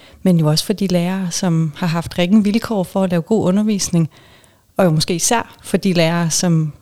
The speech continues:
faktisk var glade for at være lærer, men er stoppet i skolen, fordi de ikke synes, de kunne lave den undervisning, de gerne ville.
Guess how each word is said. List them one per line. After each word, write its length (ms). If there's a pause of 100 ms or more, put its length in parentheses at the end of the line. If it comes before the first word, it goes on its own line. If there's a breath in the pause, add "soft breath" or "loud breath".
(220)
faktisk 220
var 60
glade 220
for 120
at 80
være 100
lærer, 260
men 200
er 40
stoppet 320
i 20
skolen, 440
fordi 260
de 120
ikke 120
synes, 180
de 100
kunne 160
lave 160
den 140
undervisning, 600
de 60
gerne 280
ville. 200